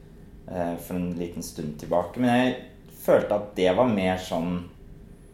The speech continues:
veldig symptomatisk da. Man gikk ikke til kjernen i,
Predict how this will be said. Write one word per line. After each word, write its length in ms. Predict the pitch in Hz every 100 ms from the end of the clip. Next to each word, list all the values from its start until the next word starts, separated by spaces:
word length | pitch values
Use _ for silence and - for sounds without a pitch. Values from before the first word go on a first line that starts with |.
| - - - - -
veldig 1040 | 92 120 98 82 80 87 90 92 95 87
symptomatisk 1400 | 90 - - 101 92 - 101 92 87 - - 117 - - -
da. 200 | 123 120
Man 180 | 113 104
gikk 220 | 101 95
ikke 240 | 87 101 101
til 260 | 120 107 110 110 113 - - - - - - - - - -
kjernen 920 | - - - 120 85 78 90 101 101 - -
i, 400 | 85 87 92